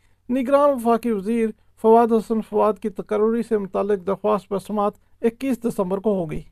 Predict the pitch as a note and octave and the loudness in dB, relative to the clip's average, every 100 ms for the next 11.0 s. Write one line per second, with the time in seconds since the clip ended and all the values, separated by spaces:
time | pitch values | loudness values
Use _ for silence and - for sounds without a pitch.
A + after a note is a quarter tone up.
0 | _ - D4 D#4+ E4+ C#4 B3+ - C4+ C4 | _ -2 0 0 0 2 0 0 0 2
1 | G#3+ A3 G#3 A3+ A3+ G#3+ A#3 _ _ - | 2 0 0 -2 0 0 -2 _ _ -2
2 | C#4 C#4+ B3+ D4 C4 C4+ A3+ A3 A3+ A#3 | -2 -2 -4 -6 0 0 0 2 2 2
3 | A3+ A#3+ A3 A3 A3+ G#3 G#3+ A3 A#3 A#3 | 0 2 0 0 -4 -4 -4 -2 0 -2
4 | - _ - C4+ C#4 C4+ C4+ C#4 B3+ C4 | -4 _ 0 2 2 0 2 2 2 -2
5 | A#3+ A3 A3+ - A3+ A3+ A3 - A#3+ G#3+ | -2 0 0 0 -4 -2 -4 -2 -6 -2
6 | A#3 - _ _ - A#3+ A3 B3 A#3 B3 | -4 -4 _ _ 0 0 2 0 2 2
7 | - F#3+ F3 E3 E3 D#3 D#3+ D#3+ D#3+ - | 0 -2 0 -2 -4 -10 -10 -12 -12 -20
8 | _ G#3 G#3+ - A#3 A3 G3+ G3+ G#3+ G#3+ | _ -4 -4 -2 -2 0 -2 -2 -6 -2
9 | B3+ A#3 A#3 A#3+ _ - B3+ D4 D4 C4 | 0 2 0 -4 _ -4 2 2 2 -2
10 | B3 A3 A3 A#3 A#3 A#3 A3+ A#3+ C4 C4 | 0 0 2 0 0 -4 -4 -2 0 0